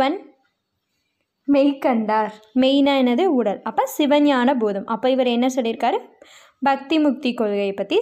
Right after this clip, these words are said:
சொல்லியிருக்காரு. சைத்தன்யர், இதுவும் நமக்கு தெரிஞ்ச பேரு தான். இவரும் வைணவ சமயம்தான். இவர் ஜாதி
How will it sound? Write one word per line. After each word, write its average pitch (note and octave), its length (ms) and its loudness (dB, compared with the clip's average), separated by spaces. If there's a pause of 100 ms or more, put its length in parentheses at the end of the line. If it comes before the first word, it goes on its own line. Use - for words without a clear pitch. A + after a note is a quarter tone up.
சொல்லியிருக்காரு. F3 520 -6 (1000)
சைத்தன்யர், A#3 840 0 (420)
இதுவும் C4+ 300 2
நமக்கு B3 320 0
தெரிஞ்ச A#3+ 240 2 (120)
பேரு A3 280 -2
தான். F#4 120 0 (300)
இவரும் C#4+ 280 2
வைணவ B3 420 2
சமயம்தான். A3 580 -4 (800)
இவர் D#4 180 2 (120)
ஜாதி C#4 320 2